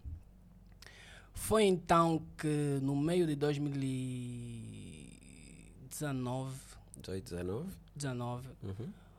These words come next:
Speaker 1: o Claudino pergunta-me se,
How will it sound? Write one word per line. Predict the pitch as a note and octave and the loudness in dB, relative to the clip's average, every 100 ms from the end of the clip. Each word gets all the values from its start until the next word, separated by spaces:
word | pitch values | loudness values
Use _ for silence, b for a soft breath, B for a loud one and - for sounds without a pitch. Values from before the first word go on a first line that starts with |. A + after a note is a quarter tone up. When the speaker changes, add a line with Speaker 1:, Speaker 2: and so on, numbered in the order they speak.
| B B - - - - - | B B -20 -20 -20 -14 -12
Speaker 1:
o | |
Claudino | D3 D#3 D#3 E3 E3+ F3 | -2 0 2 2 4 2
pergunta-me | E3+ E3+ E3+ F3+ E3+ F3 E3+ E3+ E3+ | 0 0 2 2 2 0 0 0 0
se, | - - - D#3+ D#3+ D#3+ D#3+ D#3+ D#3 D#3+ | -2 -2 -2 0 0 0 0 0 -2 -2